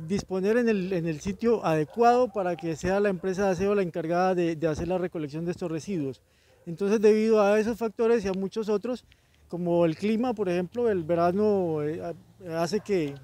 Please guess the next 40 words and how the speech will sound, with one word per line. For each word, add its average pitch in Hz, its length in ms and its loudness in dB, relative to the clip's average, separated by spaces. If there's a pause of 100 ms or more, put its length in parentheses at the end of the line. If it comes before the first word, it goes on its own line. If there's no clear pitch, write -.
(240)
que 160 100 -8
el, 165 180 -8
el 151 380 -4
nivel 170 220 0
del 196 120 0
río 202 240 6
baje, 202 280 4
entonces 180 440 -6 (400)
esto 185 280 -2
se 208 80 2
acumula 202 480 0
produciendo 180 480 -2
malos 180 400 0
olores. 175 360 0 (800)
Como 208 260 2
consecuencia 220 480 -2
directa, 254 380 2
pues 185 220 -4
está, 208 400 0
digamos, 208 320 2
la 208 60 2
afectación 175 460 -4
para 196 240 0
los 196 140 0
peces. 214 460 0 (300)
En 151 180 -10
determinadas 160 560 -4
épocas 185 280 -4
del 185 160 -2
año 190 240 2
los 175 200 -2
peces 175 420 -2
empiezan, 170 640 -4
eh, 156 320 0
sobre 151 220 -2
todo 170 200 0
la 180 80 2
especie 180 360 -2
del 180 120 2
bocachico, 185 600 -4